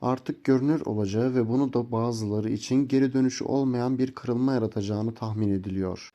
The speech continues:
Fragmanın sonunda büyük ihtimalle kısa ama sert bir yüzleşme sahnesi yer alacaktır. Bu sahne hem bölümün tonunu belirleyecek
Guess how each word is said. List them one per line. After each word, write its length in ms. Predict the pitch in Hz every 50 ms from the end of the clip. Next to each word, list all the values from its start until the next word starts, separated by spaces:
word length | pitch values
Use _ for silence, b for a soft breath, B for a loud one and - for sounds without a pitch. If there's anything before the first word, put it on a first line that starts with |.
| _ _
Fragmanın 560 | - - 127 127 127 117 127 135 143 165 180
sonunda 680 | 170 - - 123 110 104 101 98 95 113 123 123 117
büyük 320 | 113 117 131 156 - - 131
ihtimalle 720 | 110 110 - - 107 104 98 95 95 95 98 110 131 131 B B B B B
kısa 240 | - - - - 160
ama 240 | - 147 143 147 147
sert 360 | 147 - 151 156 151 - -
bir 120 | 151 123
yüzleşme 540 | 120 113 113 110 107 107 117 113 - - 135
sahnesi 560 | 131 - 127 117 117 113 113 110 110 - -
yer 220 | 117 113 117 110 101
alacaktır. 800 | 95 95 101 95 92 101 95 - - - 90 85 - - - B B B B B B B _
Bu 80 | - 160
sahne 500 | - - 147 120 107 98 107 113 135 147 B B B B
hem 280 | B - 160 175 175 139
bölümün 380 | 135 120 113 113 110 110 107 104
tonunu 460 | - - 110 104 104 104 107 101 98
belirleyecek 840 | 104 101 95 101 98 98 95 98 98 95 104 127 151 147 - -